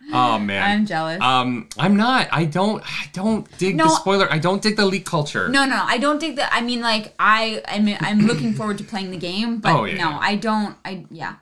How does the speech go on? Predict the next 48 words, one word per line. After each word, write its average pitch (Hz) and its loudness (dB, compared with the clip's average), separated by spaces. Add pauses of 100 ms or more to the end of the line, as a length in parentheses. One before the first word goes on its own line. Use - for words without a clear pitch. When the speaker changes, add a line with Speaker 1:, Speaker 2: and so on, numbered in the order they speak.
(120)
Speaker 2:
I 208 0
don't 214 0
ever 202 -2
look 180 -8
up 170 -8
spoilers, 160 -8
or 196 -2
I 196 2
don't 226 0
ever 220 -2
look 202 -4
up 196 -8
leaked 185 -10
footage. 170 -6
I 175 -8
don't 185 -6
ever 190 -6
look 175 -10
up, 170 -10
like, 147 -10
a-, 160 -14
any 160 -8
leaks. 143 -12
I 196 0
Speaker 1:
And 190 -2
Speaker 2:
just 190 -4
Speaker 1:
th-, 175 -4
th-, 185 0
there 240 4
are 330 0
Speaker 2:
don't. 175 -6
Speaker 1:
different 196 2
kinds 135 0
of 98 -8
leaks, 90 -6
right? 139 2
Like, 131 0
the 147 2
Poke-, 147 -2
the 156 -2
Pokedex 143 -2
leaked, 95 -8
and 131 0
I 160 2
looked 208 -2
at 147 -2
that - -8
because 131 -4